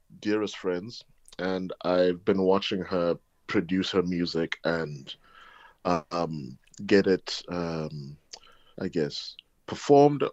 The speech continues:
at all sorts of venues. And I really, really love the message of the song because, you know, it's just, like, important to, to be kind to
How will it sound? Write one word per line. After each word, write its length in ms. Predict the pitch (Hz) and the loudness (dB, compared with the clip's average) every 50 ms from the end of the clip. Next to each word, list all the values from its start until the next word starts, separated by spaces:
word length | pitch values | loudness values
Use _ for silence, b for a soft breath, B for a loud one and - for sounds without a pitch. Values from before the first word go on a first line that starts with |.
| - - | 0 -2
at 80 | 110 | 0
all 140 | 120 123 123 | 0 0 -2
sorts 240 | 117 - 131 120 - | -2 -2 -6 -4 -4
of 120 | 120 101 | -4 -2
venues. 380 | 95 101 104 110 110 107 107 107 | 0 0 0 0 0 -4 -2 0
And 120 | 107 104 | 2 4
I 40 | 104 | 4
really, 380 | 104 101 98 110 117 120 123 117 | 4 4 2 0 -2 0 -2 -2
really 560 | 104 101 107 107 101 101 101 101 95 92 - - - | 0 2 2 2 2 2 2 2 2 0 -2 -4 -2
love 300 | 98 98 101 101 104 98 | 2 4 4 4 2 2
the 60 | 95 | -2
message 340 | 92 95 98 - - 95 95 | 0 0 0 0 0 -4 -4
of 120 | 85 80 | -4 -4
the 60 | 82 | -6
song 400 | - - - - 92 82 80 82 | -8 -6 0 0 0 0 0 -4
because, 640 | 80 78 - - 85 80 78 76 - - - - _ _ B B B B B B B B B B B B _ _ _ _ _ _ _ - | -8 -8 -6 -4 -4 -4 -4 -6 -8 -10 -12 -12 _ _ B B B B B B B B B B B B _ _ _ _ _ _ _ 2
you 100 | 107 113 | 2 6
know, 140 | 123 135 135 | 6 6 6
it's 140 | 135 - | 4 2
just, 180 | - 156 156 - | -2 -4 2 4
like, 140 | 175 156 - | 4 4 4
important 420 | 147 135 - 147 139 139 135 127 | 2 2 4 4 4 4 2 -2
to, 760 | - - - 131 123 123 120 117 113 113 113 110 107 104 95 - _ - _ _ _ _ - | -6 -8 -6 -4 -2 -2 0 0 -2 -2 -4 -6 -6 -6 -8 -10 _ -20 _ _ _ _ -6
to 140 | - - 135 - 123 | 0 0 0 0 0
be 120 | 117 127 120 | -2 -2 -2
kind 340 | - - 110 110 113 110 98 | 0 2 2 2 2 2 -2
to 340 | - 120 107 98 95 95 | -2 0 2 2 2 2